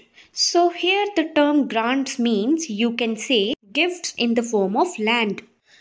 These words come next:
So children, these are the sources of income of the Gram Panchayat through which the Panchayat can implement their plans for the welfare of the village.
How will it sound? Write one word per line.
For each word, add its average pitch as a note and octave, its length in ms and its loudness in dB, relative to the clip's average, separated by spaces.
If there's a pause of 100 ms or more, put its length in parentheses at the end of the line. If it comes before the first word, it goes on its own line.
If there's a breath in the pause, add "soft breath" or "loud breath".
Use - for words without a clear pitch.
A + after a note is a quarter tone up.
(120 soft breath)
So - 280 0
children, A#3 580 2 (160)
these B3 400 2
are B3 220 2
the B3+ 100 0
sources G#3 540 0
of G#3+ 200 0
income C4 460 0
of F#3 160 -4
the G3+ 80 2
Gram E3+ 340 -4
Panchayat F3+ 640 -2 (280 loud breath)
through A3 200 6
which B3+ 440 0
the - 80 -2
Panchayat A3 800 -2
can A3 300 -4
implement D#4+ 760 2
their A3 140 4
plans G#3+ 520 -2
for G3+ 280 -2
the F#3 160 -2
welfare G3+ 500 0
of E3 160 -4
the D#4+ 80 0
village. D#4 460 -2